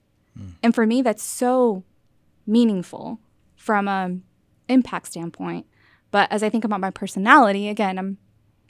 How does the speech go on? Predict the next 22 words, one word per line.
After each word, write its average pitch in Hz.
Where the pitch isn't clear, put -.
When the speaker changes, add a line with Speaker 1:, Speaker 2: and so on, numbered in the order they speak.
Speaker 2:
I'm 233
very 254
outgoing. 202
I'm 208
very 196
strong-willed. 190
I, 185
negotiation 214
makes 208
me 226
happy. 196
Like, 180
I'm 190
here 185
for 190
it. 190
Let's, -
let's 202
go 208
back 196
and 202
forth. 190